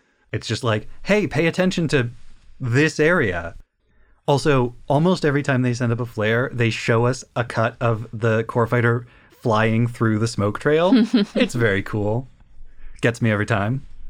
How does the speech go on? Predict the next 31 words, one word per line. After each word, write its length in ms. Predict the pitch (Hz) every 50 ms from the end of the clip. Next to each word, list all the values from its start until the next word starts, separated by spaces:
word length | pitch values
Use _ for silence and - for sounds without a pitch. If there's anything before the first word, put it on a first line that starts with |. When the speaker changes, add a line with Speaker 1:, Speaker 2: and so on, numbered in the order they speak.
| - - - - - _ _ _ _ _
Speaker 2:
Also 280 | - 208 208 - 220 208
think 280 | 202 - 196 196 190 185
it's 120 | 180 -
very 260 | 185 190 185 185 185
significant 920 | 190 - - 180 175 196 208 220 226 220 214 202 190 175 175 175 175 - - _
when 160 | - 175 175
you 140 | 170 175 175
talk 260 | - - 180 175 -
about 480 | - 175 180 175 170 170 - 220 185 175
Gary 480 | - 185 180 175 175 175 175 175 175 -
as 160 | - 170 165 -
this 160 | 170 170 -
kind 240 | - - 175 170 165
of 180 | 165 165 175 _ _
prototypical 680 | - 202 170 165 165 - 175 165 175 160 - 170 170
warrior 460 | 165 170 165 170 170 170 170 170 165 160
type 380 | - - 170 165 160 - _ - _ _ _ _ _ _ _ -
that 320 | 175 170 180 170 156 _ _
he 480 | _ _ - 202 180 170 165 160 170 - _ _ _ _ _ _ _ _ _ _ _ _ _ _
says 480 | _ - - 247 262 277 277 294 285 - - - 190
during 340 | 208 220 233 262 269 269 254
the 80 | 247
fight 380 | 262 - - 208 208 208 202 -
he 140 | 214 233 202
prefers 480 | - 226 202 - - 202 196 208 214 -
beam 340 | 254 - 208 208 214 214 240
sabers. 880 | - - - 160 160 - 160 156 160 165 180 220 - - - - _ _ _ _ _ _ _ _ _ _
He 260 | _ - 214 214 220 214 - -
announces 800 | 208 208 208 214 214 214 226 247 294 302 - - 302 302 294 -
his 220 | 339 254 262 247
name 640 | 269 220 214 226 240 240 220 214 214 185 208 240